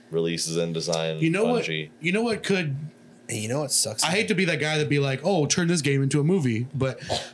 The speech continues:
Speaker 2: I think it, if, if it was done right, a really good franchise that could be a really sick movie or maybe a trilogy movie or a show,
Speaker 3: Mm-hmm.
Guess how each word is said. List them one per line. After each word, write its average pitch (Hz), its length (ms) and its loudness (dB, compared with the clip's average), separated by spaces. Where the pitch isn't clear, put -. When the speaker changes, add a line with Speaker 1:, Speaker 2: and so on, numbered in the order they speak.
Speaker 2:
I 139 100 0
think 165 220 -2
it, 143 280 -2
if, 143 260 0
if 180 240 0
it 208 80 4
was 175 140 2
done 143 260 2
right, 135 380 0
a 127 80 0
really 131 320 2
good 135 160 0
franchise 139 380 0
that 123 120 0
could 123 160 -2
be 135 140 2
a 113 80 -2
really 123 220 0
sick 135 380 2
movie 131 420 0
or 123 140 -2
maybe 127 220 0
a 110 40 -6
trilogy 131 300 0
movie 135 260 2
or 120 160 -2
a 113 40 -4
show, 127 340 2
Speaker 3:
Mm-hmm. - 120 -16